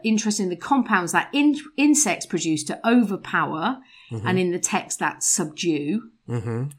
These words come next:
Speaker 2: Quite
Speaker 1: And
Speaker 2: difficult
Speaker 1: pre-
Speaker 2: words there, but
Speaker 1: Yeah, and
Speaker 2: yeah.
Speaker 1: preserve, which is keep it fresh.
Speaker 2: Mm-hmm.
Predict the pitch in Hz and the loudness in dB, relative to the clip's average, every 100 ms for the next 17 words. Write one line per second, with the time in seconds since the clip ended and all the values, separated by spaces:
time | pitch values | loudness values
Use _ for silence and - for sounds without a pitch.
0 | _ - 156 - 175 202 190 127 104 - | _ -2 0 0 0 2 4 4 0 -6
1 | 107 131 - 110 208 220 196 156 - 196 | -6 -8 -8 0 4 6 6 4 4 2
2 | 220 208 180 226 156 160 208 247 - 185 | 4 2 4 4 4 2 0 -2 -4 -2
3 | 151 190 - 214 185 196 - - 170 165 | 0 0 0 0 0 -2 -8 -2 0 0
4 | 208 - - 127 120 127 | -2 -8 -10 -8 -6 -4